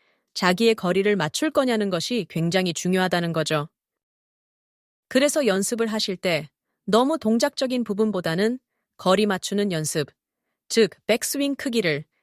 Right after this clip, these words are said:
세 가지로 정해 놓은 다음에 네 걸음, 여덟 걸음,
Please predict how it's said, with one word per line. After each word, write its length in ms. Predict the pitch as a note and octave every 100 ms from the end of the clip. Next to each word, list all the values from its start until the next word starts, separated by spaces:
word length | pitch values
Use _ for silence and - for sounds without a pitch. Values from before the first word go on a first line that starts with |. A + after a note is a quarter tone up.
| _
세 240 | - D4+
가지로 420 | E4+ E4+ E4 C#4+ D#4
정해 320 | G#3 F#3 G3
놓은 260 | F3 F3
다음에 480 | E3 D#3+ F#3 E3 D3 - _ _ _ _ _ _ _ _ _
네 180 | F#3 F#3+
걸음, 440 | F#3+ G3+ F#3 D3+ D3+ _ -
여덟 300 | F#3 G#3 C#4
걸음, 500 | C#4+ A#3 G#3+ F3+ C#3+